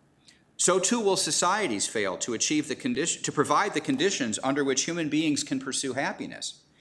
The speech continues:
while living in proximity to each other, if their natural rights are not respected and protected. As the renowned Dutch natural rights theorist Hugo Grotius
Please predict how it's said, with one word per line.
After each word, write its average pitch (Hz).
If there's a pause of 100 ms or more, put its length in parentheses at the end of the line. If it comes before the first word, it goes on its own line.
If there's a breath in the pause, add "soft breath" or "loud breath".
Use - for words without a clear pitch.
(120)
while 120
living 160
in 120
proximity 143
to 87
each -
other, 55 (360 loud breath)
if 190
their 143
natural 143
rights 107
are 113
not 117
respected 104
and 95
protected. - (960 loud breath)
As 135
the 147
renowned 156
Dutch 143
natural 123
rights 113
theorist 110
Hugo 147
Grotius 113